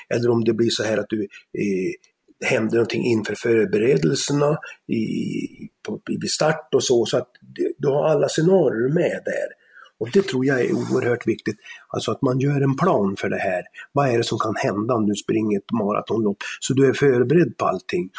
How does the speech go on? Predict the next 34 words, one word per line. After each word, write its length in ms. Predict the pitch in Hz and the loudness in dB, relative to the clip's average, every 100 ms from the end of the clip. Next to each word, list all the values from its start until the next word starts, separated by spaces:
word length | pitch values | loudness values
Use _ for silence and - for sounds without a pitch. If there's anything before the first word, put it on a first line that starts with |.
| - | -2
Om 160 | 147 | 2
det 100 | 143 | 4
strular 420 | 135 165 123 110 107 | 4 2 2 2 0
starten 440 | - 98 - 104 | 0 -2 -4 -6
exempelvis, 640 | 87 - - - 92 - | -4 -4 -6 -4 -4 0
vad 120 | 135 127 | 0 2
gör 160 | 127 | 2
jag 200 | 120 110 | 2 2
då? 280 | 127 196 - - - - - | 2 2 -2 -8 -14 -10 -2
För 80 | 127 | 4
risken 440 | 196 - - 160 | 4 4 4 4
är 60 | 135 | 4
att 120 | - | 2
har 140 | 147 | 2
du 100 | 139 | 4
inte 160 | 147 208 | 4 4
en 80 | 175 | 4
plan 360 | 202 208 147 | 4 4 4
för 80 | - | 0
det 80 | 98 | -2
där, 200 | 101 98 - - - | -2 -4 -8 -14 -4
då 120 | 147 | 0
blir 160 | 175 160 | 2 4
du 60 | |
oftast 380 | 143 - 160 - | 2 0 -4 0
väldigt 200 | 123 123 | -2 -2
stressad 600 | - 131 117 - 165 139 | -2 -2 -2 -2 -2 -2
och 140 | 160 | -4
det 140 | 120 113 | -2 0
blir 200 | 113 117 | 0 -2
väldigt 220 | 107 - | -2 -2
mycket 240 | 135 120 | -2 0
negativa 520 | 113 104 107 - 107 101 | 0 0 -4 -4 -4 -4
tankar. 580 | - 110 123 - 76 | -4 -6 -8 -4 -4